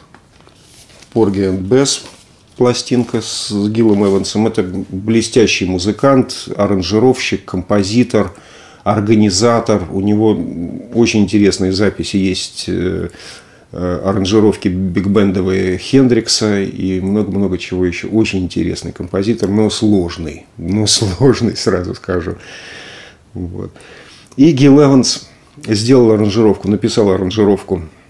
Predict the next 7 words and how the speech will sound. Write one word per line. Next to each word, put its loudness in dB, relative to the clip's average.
э, -4
вот -2
этого 0
адажио 0
аранхуэсского -4
концерта, 0
но 4